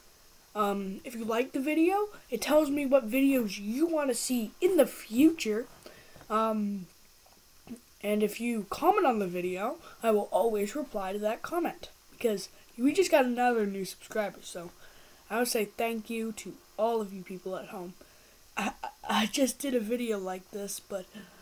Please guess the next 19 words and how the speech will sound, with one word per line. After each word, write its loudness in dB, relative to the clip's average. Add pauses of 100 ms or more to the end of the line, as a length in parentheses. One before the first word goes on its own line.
(580)
twenty-three 0
subscribers, -2 (220)
I, -4 (600)
it -8
took -12
me -4 (400)
quite -4
a -2
bit -4
to -14
get -12
to -8
this -4
milestone. -6 (920)
Like, -4 (360)
my 0
goal 0
is -6
twenty-five, -6